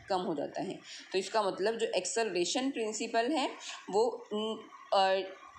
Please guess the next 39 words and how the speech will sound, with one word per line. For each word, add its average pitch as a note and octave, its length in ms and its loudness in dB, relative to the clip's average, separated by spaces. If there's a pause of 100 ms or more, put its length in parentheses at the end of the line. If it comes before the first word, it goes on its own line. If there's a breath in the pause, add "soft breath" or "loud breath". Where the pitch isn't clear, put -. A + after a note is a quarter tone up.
(220)
नेट A3+ 480 2
इन्वेस्टमेंट A3+ 640 2
को C#4 80 6
अफेक्ट - 440 4
करता E3 300 2
है, A3+ 280 0
और G3+ 220 0
वो G3 120 2
किसके A3 300 -2
ऊपर G#3 200 2
based D#3+ 380 0
है? - 300 -2
आउटपुट F3 500 2
के G3 80 0
ऊपर F3+ 180 0
based D#3+ 380 0
है G#3 80 0
कि - 140 -6
इनकम F#3+ 500 -2
या G3+ 140 0
आउटपुट D#3+ 420 0
में G3 160 -2
जो E3 140 0
भी A3 160 0
changes E3+ 360 0
होते D#3 220 -4
हैं, A3 220 -4
उससे F#3+ 260 -4
हमारी E3+ 320 0
इन्वेस्टमेंट D#3 640 -2
पर G3+ 80 2 (540 loud breath)
क्या G3 180 8
फ़र्क D#3+ 300 2
पड़ता B2+ 240 -4
है, - 140 -6 (320 loud breath)
that E3 180 6
is A#3 160 2
accelerator F#3 580 0
principle। D#3 480 -2